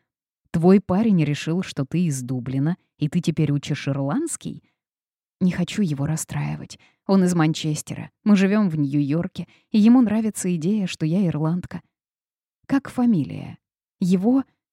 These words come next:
Барнс. Твоя маленькая тупица». «Нолан». «Значит, ты ирландка.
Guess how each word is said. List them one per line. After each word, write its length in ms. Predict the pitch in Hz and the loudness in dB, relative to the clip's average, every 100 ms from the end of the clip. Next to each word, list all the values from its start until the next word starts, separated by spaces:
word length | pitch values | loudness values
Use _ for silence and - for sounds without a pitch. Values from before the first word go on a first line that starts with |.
| _ | _
Барнс. 640 | 220 202 180 147 143 - - _ _ _ - | 4 6 4 2 -2 -4 -10 _ _ _ -4
Твоя 640 | 170 180 185 170 190 175 | 2 4 6 6 4 4
маленькая 640 | 139 156 165 139 135 127 123 | 4 4 4 2 0 -4 -4
тупица». 640 | 165 147 151 131 - 123 _ _ _ _ _ _ _ - | -6 -4 -4 -4 -8 -12 _ _ _ _ _ _ _ 4
«Нолан». 580 | 196 202 196 190 196 - _ _ _ _ | 6 8 6 2 -2 -6 _ _ _ _
«Значит, 520 | - 143 156 151 180 - | -4 2 2 2 -2 -2
ты 200 | 196 226 | 0 0
ирландка. 600 | 262 220 190 185 - | 2 0 0 -4 -8